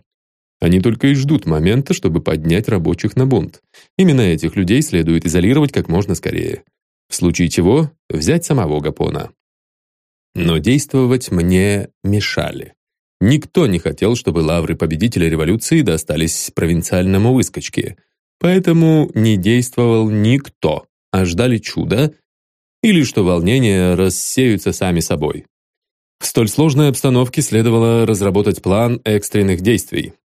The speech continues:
Он должен включать в себя несколько пунктов. Первое. Начать облаву на Шмеля всеми силами. У нас в штате состояло двести осведомителей и триста филеров. И особый летучий отряд, который высылался на исключительные происшествия.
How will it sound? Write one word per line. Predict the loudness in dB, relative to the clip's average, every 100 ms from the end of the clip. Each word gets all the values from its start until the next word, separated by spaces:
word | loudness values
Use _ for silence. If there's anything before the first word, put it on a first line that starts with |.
| _
Он | 0 2
должен | 2 2 0 -2
включать | -2 0 0 -4
в | -6
себя | -2 0 0 0
несколько | 0 -2 -4 -4 -2
пунктов. | -2 -2 -6 -10 _ _ _ _ _
Первое. | -2 -2 -2 -8 -14 _ _ _ _ 0
Начать | 0 2 0 0
облаву | 2 2 2
на | 0 -2
Шмеля | -2 -2 -2 -2
всеми | -4 -2 -2 -2
силами. | -2 -2 -4 -10 -18 _ _ _
У | 0
нас | 2 0 -4
в |
штате | -8 -4 -2 -2
состояло | -2 -4 -2 -2 0
двести | 0 0 0 0 -2 0
осведомителей | -2 -4 -2 -2 -2 -2 -2 -2 -4 -4
и | -4
триста | -2 -2 -2 -2 -2
филеров. | 0 0 -2 -8 _ _ _ _ _
И | 0
особый | 0 0 0 2 2
летучий | 0 -2 0
отряд, | 0 0 -2 -4
который | -8 -6 -4 -2
высылался | -2 -4 -4 -2 -2 -2 0 0
на | 0 -2 -4
исключительные | -6 -8 -6 -4 -4 -2 -4 -4 -4
происшествия. | -4 -2 -4 -6 -4 -2 -2 -4